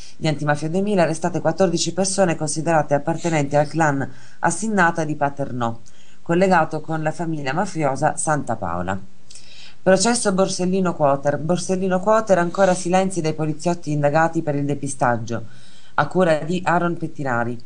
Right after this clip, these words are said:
Intendo valermi della facoltà di non rispondere. Per due volte la formula è stata ripetuta, ehm, ieri mattina. Eh, un attimo, amici, il tempo di, eccolo qua.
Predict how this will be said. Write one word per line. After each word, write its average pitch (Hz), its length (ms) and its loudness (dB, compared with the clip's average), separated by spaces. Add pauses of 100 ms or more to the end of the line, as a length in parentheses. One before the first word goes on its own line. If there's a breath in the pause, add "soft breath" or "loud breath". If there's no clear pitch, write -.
(320 loud breath)
Intendo 180 460 4
valermi 180 360 4
della 160 160 2
facoltà 180 340 0
di 190 120 2
non 180 140 2
rispondere. 123 720 -2 (720)
Per 190 180 2
due 214 180 -2
volte 185 640 0 (340 loud breath)
la 180 160 0
formula 165 560 2
è 156 60 2
stata 170 340 -2
ripetuta, 160 760 2
ehm, 127 600 0
ieri 135 540 4
mattina. 170 720 4 (500 loud breath)
Eh, - 100 -2
un 131 280 2
attimo, 139 640 0 (140)
amici, 139 520 0
il 123 100 -4
tempo 139 340 2
di, 139 200 2
eccolo 127 360 2
qua. 190 300 2